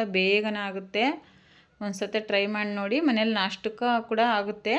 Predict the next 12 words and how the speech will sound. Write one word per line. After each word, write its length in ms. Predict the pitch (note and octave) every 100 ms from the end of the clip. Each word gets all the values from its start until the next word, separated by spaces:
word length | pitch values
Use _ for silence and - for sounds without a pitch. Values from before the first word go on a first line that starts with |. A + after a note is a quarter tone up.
| A4+ - _ _ - _ _ _ _ _
ಹೇಗೆ 220 | A#3 B3 A#3+
ಬಂತಂತ 440 | A#3+ A3 G#3+ G#3
ಕಾಮೆಂಟ್ 360 | C4 A3 G3+ A3
ಮಾಡೋದನ್ನು 420 | A3+ G3+ F#3+ G#3 F4+
ಮರಿಬೇಡಿ. 500 | E4 D#4 G3 G3 C#4+
ಹಾಗೆ 280 | C#4+ A#3+ A#3+
ನಮ್ಮ 180 | A3
ಚಾನಲ್ 340 | A#3 A3+ G3+ A#3
ಸಬ್ಸ್ಕ್ರೈಬ್ 400 | F4 B3 - G#3
ಮಾಡ್ಕೊಂಡು 400 | G3+ G3 G3 G3
ಸಪೋರ್ಟ್ 500 | D4+ A#3 F#3 G3+ G3 G3
ಮಾಡಿ. 300 | F#3 F#3+